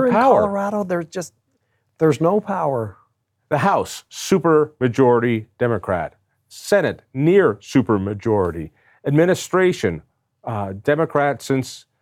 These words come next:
Speaker 1: let's see, uh, Ritter, Hickenlooper, Polis. Courts, completely Democratic. Big cities, with the exception of Aurora, Democrat. I, this is, and, but the media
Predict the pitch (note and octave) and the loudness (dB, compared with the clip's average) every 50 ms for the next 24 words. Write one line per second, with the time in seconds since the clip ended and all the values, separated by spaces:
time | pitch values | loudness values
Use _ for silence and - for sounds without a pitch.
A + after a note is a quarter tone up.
0 | _ _ - C3+ B2+ A#2+ - - C3+ B2+ G#2 F2 D#2+ D#2 _ _ _ _ _ _ | _ _ -6 -6 -6 -4 -2 0 0 0 0 0 -4 -10 _ _ _ _ _ _
1 | - G2 F#2 F2 D2+ D#2 G#2+ A#2+ C#3+ D#3 D3+ D#3+ D#3+ D#3 C#3+ - _ _ _ _ | -14 -10 -8 -8 -8 -6 -2 2 2 2 4 4 2 2 0 -4 _ _ _ _
2 | _ _ - D3 C#3+ C#3+ D3+ C#3 C#3 C3+ B2+ A2+ A#2 - A#2+ B2+ B2 B2 - _ | _ _ 0 0 0 2 2 2 2 2 0 0 -4 -6 -4 -4 -4 -6 -8 _
3 | _ - D#3+ D#3+ D#3 C#3+ B2 G2+ F#2+ F2 - - - _ _ _ _ _ - - | _ -2 0 2 2 2 2 2 -2 -2 -4 -8 -16 _ _ _ _ _ -14 -6
4 | - - F#3+ D#3 A2+ F2+ - - - _ _ _ _ - C#3+ C3+ B2+ _ - F3 | -2 0 2 2 2 0 -4 -12 -20 _ _ _ _ -6 -6 -6 -6 _ -2 0
5 | F3+ F3+ F3+ F#3+ D#3 - - G#2+ G2+ F2 F2 - _ - G#2+ G#2 G2+ F#2+ - - | 2 2 4 2 0 -2 -2 -4 -4 -4 -4 -8 _ -4 -2 -2 -2 -4 -4 -2
6 | G2 F2+ E2+ D#2+ D#2 _ _ _ _ _ - D#3 E3 D#3 - - - F3 F3+ D#3 | -2 -2 -2 -6 -10 _ _ _ _ _ 0 0 0 0 -2 -2 0 0 2 2
7 | B2+ G2+ E2+ D2+ - G#2+ G2+ A#2 G#2+ F#2+ - - C3 B2 - C3 A2 G2+ G#2+ G#2 | 2 0 -2 -4 -6 -6 -6 -6 -6 -6 -2 -2 -2 0 0 -2 -2 -2 -2 0
8 | G2+ A2+ D3+ E3+ D#3 C3+ B2+ B2 B2 A#2+ - _ - _ _ _ _ _ _ _ | 2 2 4 4 4 2 0 0 -2 -4 -8 _ -20 _ _ _ _ _ _ _
9 | _ _ _ _ _ - G#3 G#3+ F#3+ D#3+ - - G#2+ D2+ B1 - _ _ _ _ | _ _ _ _ _ 2 2 2 2 2 -2 0 -2 -2 -2 -6 _ _ _ _
10 | _ _ _ _ _ - - F3 D3 D#3+ F3 F#3+ F#3 - G3 F3 D#3 - - _ | _ _ _ _ _ -4 -4 -4 -2 0 0 0 0 -2 -4 -4 -4 -6 -12 _
11 | _ _ _ _ _ _ _ _ _ _ _ _ _ - - C#3 C#3+ B2 D3+ D3 | _ _ _ _ _ _ _ _ _ _ _ _ _ -6 -4 -2 -2 0 0 -2
12 | A#2 B2+ A2+ B2+ D#3 F#3+ G#3 A#3 G3 B2+ F#2 E2 E2 - | -2 -2 -4 -2 -2 -2 -2 -2 -2 -2 -4 -4 -6 -10